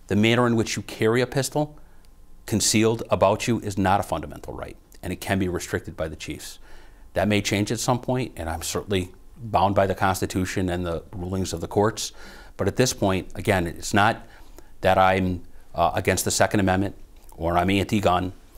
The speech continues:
It's that I have to be concerned about the general welfare of the citizens of the city. And we've had just too many instances where we've had, you know, fourteen and fifteen-year-olds struck, struck down by random gunfire. And I think that it's bad enough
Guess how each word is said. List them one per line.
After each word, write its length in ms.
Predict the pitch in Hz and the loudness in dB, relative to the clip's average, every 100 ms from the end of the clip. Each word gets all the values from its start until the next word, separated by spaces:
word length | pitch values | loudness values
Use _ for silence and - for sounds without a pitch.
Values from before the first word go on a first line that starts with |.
| - - | -20 -8
It's 160 | 85 | 0
that 140 | - 92 | 4 4
I 80 | 87 | 4
have 260 | 101 95 | 2 0
to 80 | - | 0
be 80 | 101 | -2
concerned 380 | 98 - 95 92 | 0 0 0 2
about 160 | 87 | 0
the 80 | 85 | -2
general 300 | 85 87 90 | -2 0 0
welfare 280 | 87 90 90 | -2 -2 -4
of 60 | |
the 80 | 85 | -4
citizens 420 | - 82 82 82 | -4 -4 -4 -6
of 60 | 82 | -6
the 80 | 82 | -4
city. 340 | - 85 - - - - - | -4 -4 -6 -16 -18 -18 -10
And 100 | 92 | -4
we've 120 | 95 | 0
had 160 | 107 101 | 0 0
just 160 | 98 - | -2 0
too 80 | |
many 160 | 110 113 | 2 2
instances 520 | 123 - 90 87 80 | 0 -2 -4 -4 -4
where 120 | 90 87 | -2 0
we've 160 | 85 | 0
had, 300 | - 85 80 - - - - | 2 0 0 -14 -20 -18 -8
you 60 | |
know, 100 | 87 | -6
fourteen 460 | 82 - 98 - 104 | -6 -2 -4 0 0
and 100 | 95 | 2
fifteen-year-olds 540 | - 98 87 85 85 | 0 -2 -2 -4 -4
struck, 380 | - - 82 - - | -2 0 -2 -6 -10
struck 280 | - 92 - | 2 2 4
down 180 | 101 | 2
by 120 | 90 87 | 2 2
random 280 | 87 85 | 0 -4
gunfire. 560 | 87 85 87 - 76 73 - - - - - | -4 -4 -2 -4 -4 -8 -16 -20 -20 -14 -6
And 100 | 85 | -4
I 60 | |
think 300 | - 107 92 | 0 0 2
that 360 | 98 95 95 - - - - | 4 4 2 -4 -18 -18 -8
it's 160 | 87 | -6
bad 260 | - 104 113 | 2 4 6
enough 440 | 120 120 107 - | 4 4 2 -4